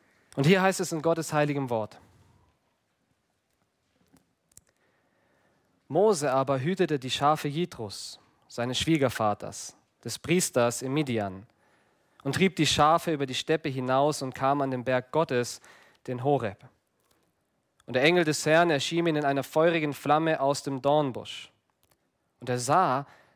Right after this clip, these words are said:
dass der Busch im Feuer brannte und doch nicht verzehrt wurde. Da sprach er: ‚Ich will hingehen und die wundersame Erscheinung besehen, warum der Busch nicht verbrennt.‘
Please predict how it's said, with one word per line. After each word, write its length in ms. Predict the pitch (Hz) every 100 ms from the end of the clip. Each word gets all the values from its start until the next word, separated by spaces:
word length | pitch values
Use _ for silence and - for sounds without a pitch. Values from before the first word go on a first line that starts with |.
| -
dass 160 | 131
der 100 | -
Busch 380 | 120 139 202 -
im 140 | 143 131
Feuer 360 | - 156 147
brannte 720 | 123 127 160 202 - 120 127 - _ _ _ -
und 200 | 113 107
doch 160 | 165 180
nicht 220 | 175 -
verzehrt 540 | 147 - 180 190 -
wurde. 280 | 107 101 - - _ _ _ _ _ _ _ _ _ -
Da 80 |
sprach 380 | - - - -
er: 220 | 120 135 - - _ _ _ _ _ _ _
‚Ich 180 | 139 -
will 120 | 143
hingehen 600 | 160 196 131 113 107 110 - _ _ _ -
und 160 | 135
die 80 | 135
wundersame 580 | 170 185 160 156 160 160
Erscheinung 500 | 139 - 156 160 151
besehen, 560 | 139 127 202 185 151 143 - - _
warum 380 | 135 147 185 208
der 120 | 160
Busch 460 | 127 _ 170 170 -
nicht 240 | 160 -
verbrennt.‘ 760 | - 139 147 220 175 117 -